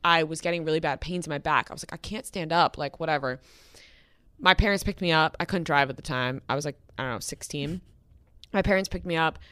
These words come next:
And they took me to the hospital. And you know when you go to the hospital, you're like, "I kinda hope something's wrong." 'Cause, like, I'm kinda making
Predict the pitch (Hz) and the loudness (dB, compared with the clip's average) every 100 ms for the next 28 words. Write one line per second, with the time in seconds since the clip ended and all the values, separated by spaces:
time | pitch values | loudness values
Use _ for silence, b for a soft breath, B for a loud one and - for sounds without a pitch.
0 | b b b 175 180 170 165 190 175 165 | b b b 4 4 2 -4 -6 -6 -2
1 | 165 233 - 175 160 180 208 269 392 320 | 0 -2 0 -2 0 -2 -2 -2 -2 2
2 | 190 170 170 131 151 165 160 143 143 - | 4 4 2 -2 -2 -2 -2 -2 -4 -8
3 | - 247 196 156 - 151 143 135 135 127 | -10 -6 -2 -2 -2 -4 -6 -4 -4 -2
4 | 127 - 135 - 143 160 151 147 147 139 | -4 -4 -6 -6 -10 -8 -8 -6 -6 -6
5 | 147 139 | -6 -6